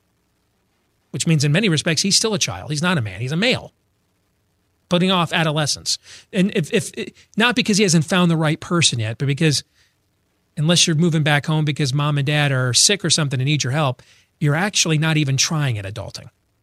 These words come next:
Let's just be honest about that. So it's real easy when you were permitted the longest prolonged adolescence in human history,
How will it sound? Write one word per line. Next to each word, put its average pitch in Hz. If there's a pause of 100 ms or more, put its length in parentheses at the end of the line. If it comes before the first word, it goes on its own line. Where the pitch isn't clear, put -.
Let's 156
just -
be 147
honest 113
about 113
that. - (2500)
So 190 (1700)
it's 170
real 277
easy 202 (1000)
when 180
you 247
were 262
permitted 202 (1200)
the 180
longest 208 (100)
prolonged 190
adolescence 165
in 165
human 160
history, 131